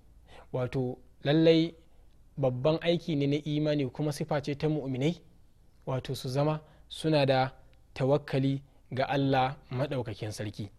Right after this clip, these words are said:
Sa'an nan kuma Allah Maɗaukakin Sarki yake cewa, "Wa ala Allahi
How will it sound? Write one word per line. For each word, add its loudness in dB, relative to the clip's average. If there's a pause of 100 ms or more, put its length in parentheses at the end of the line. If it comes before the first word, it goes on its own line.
(320)
Sa'an 2
nan 6
kuma 0 (300)
Allah 6
Maɗaukakin -2
Sarki -2
yake 0
cewa, 0 (640)
"Wa 0
ala 4
Allahi 2